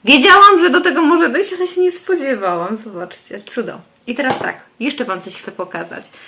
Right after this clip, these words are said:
To są pączki, kwiatki. E, kiedy będziecie zbierać dziurawiec, uważajcie, bo możecie sobie troszeczkę poplamić ręce na czerwono. Popatrzcie, co się dzieje, kiedy się je zgniecie. Tutaj jest ta kamerka.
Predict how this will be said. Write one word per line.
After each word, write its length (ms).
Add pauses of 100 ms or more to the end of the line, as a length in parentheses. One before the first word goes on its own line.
(180)
To 60
są 260
pączki, 540
kwiatki. 880 (640)
E, 280
kiedy 220
będziecie 420
zbierać 300
dziurawiec, 400
uważajcie, 500
bo 120
możecie 1120
sobie 200
troszeczkę 480
poplamić 540
ręce 320
na 80
czerwono. 420
Popatrzcie, 580
co 140
się 220
dzieje, 460 (440)
kiedy 280
się 180
je 420
zgniecie. 640 (300)
Tutaj 300
jest 120
ta 80 (100)
kamerka. 560